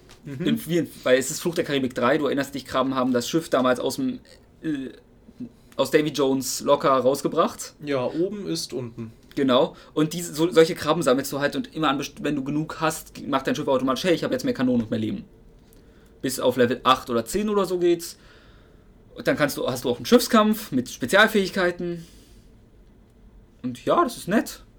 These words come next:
Speaker 2: Und die Inseln haben halt so noch Upgrades und kleine Schätzchen versteckt und die geheimen Mickey-Embleme, die überall versteckt sind, mit denen du wieder andere Sachen bekommst. Und da waren wir sehr begeistert von, muss ich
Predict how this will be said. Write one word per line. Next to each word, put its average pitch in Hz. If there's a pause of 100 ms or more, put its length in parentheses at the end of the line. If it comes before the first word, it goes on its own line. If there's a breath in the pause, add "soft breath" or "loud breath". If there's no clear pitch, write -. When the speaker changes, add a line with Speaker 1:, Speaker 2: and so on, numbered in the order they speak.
(600)
Speaker 2:
Und -
die 151
Inseln 143
haben 135
halt 123
so 151
noch 160
Upgrades 156
und 127
kleine 127
Schätzchen 160
versteckt 147
und 120 (220)
die 123
geheimen 143
Mickey-Embleme, 160
die 156
überall 143
versteckt 147
sind, 139
mit 127
denen 131
du 123
wieder 127
andere 139
Sachen 139
bekommst. 131 (520 loud breath)
Und 165
da 165
waren 147
wir 147
sehr 147
begeistert 123
von, 120
muss 120
ich 123